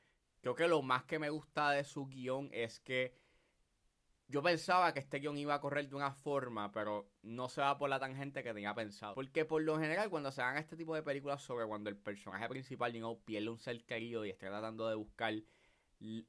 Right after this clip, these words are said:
alguna forma de recuperarlo, se da un concepto bastante engañoso dentro de su narrativa. Y en esta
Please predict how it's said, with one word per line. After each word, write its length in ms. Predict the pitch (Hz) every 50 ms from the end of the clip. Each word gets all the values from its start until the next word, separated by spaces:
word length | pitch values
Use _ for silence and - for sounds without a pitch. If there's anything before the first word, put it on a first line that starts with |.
| _ -
alguna 460 | 117 117 120 117 120 127 147 143 143
forma 500 | 143 - 147 143 143 147 147 143 135 135
de 100 | 135 127
recuperarlo, 880 | 135 135 135 - 135 - 139 135 135 143 143 139 131 117 107 101 98
se 80 | 98 139
da 120 | 143 151
un 80 | 165 -
concepto 460 | - 180 170 - 196 190 - - 160
bastante 500 | 147 127 - - 127 117 - 143 - - 135
engañoso 720 | 131 127 117 107 101 95 98 104 110 117 113 - - 107
dentro 380 | 104 101 101 101 101 107 110 110
de 80 | 110 113
su 120 | - 127
narrativa. 800 | 120 117 120 123 120 113 107 131 127 127 123 110 98 98 - -
Y 220 | 104 131 131 127
en 120 | 123 131 147
esta 640 | 170 180 165 - _ _ - 113 110 104 - -